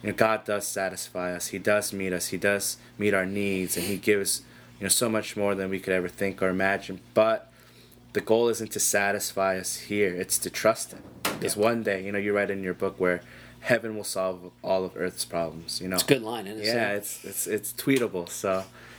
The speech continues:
Speaker 1: you know, heaven will, will, will fulfill all of God's promises. And,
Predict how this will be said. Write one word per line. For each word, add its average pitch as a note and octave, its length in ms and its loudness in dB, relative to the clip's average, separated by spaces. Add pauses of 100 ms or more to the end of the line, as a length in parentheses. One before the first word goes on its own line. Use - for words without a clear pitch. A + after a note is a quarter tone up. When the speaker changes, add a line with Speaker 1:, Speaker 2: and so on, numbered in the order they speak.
Speaker 1:
you G#2 80 2
know, G#2+ 140 4
heaven A2+ 400 0
will, A2 220 0
will, G#2+ 400 2
will G#2 180 2
fulfill A2+ 400 2
all G#2 200 4
of G2+ 120 -4
God's F#2+ 260 0
promises. F#2+ 680 -4
And, F#2 160 -2